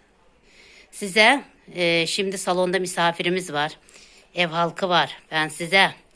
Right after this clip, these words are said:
şeyi de çekeceğim. Buradaki salonumuzu da arkadaşlar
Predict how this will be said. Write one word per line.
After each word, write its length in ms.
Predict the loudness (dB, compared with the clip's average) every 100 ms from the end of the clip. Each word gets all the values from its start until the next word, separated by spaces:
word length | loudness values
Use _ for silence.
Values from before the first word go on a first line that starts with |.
| -20 -20 _ _
şeyi 300 | -12 -10 -8
de 80 | -6
çekeceğim. 400 | -8 -8 -10 -10 -14 _ _ _ _ _ _ -12
Buradaki 320 | -8 -6 -6
salonumuzu 600 | -6 -4 -2 -2 -6 -6
da 60 | -6
arkadaşlar 580 | -6 -10 -12 -8 -10